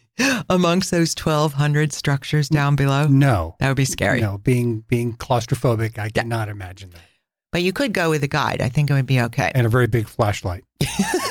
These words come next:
Speaker 1: All right. Finally, Orvieto,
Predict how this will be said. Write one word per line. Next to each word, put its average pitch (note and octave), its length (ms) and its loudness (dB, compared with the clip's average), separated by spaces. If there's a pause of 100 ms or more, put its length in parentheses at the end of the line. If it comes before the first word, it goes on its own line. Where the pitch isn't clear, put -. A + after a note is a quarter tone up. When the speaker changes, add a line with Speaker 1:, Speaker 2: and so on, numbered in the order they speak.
(1300)
Speaker 1:
All A#3 80 0
right. G#3+ 380 0 (720)
Finally, G#3+ 440 0
Orvieto, A3+ 840 0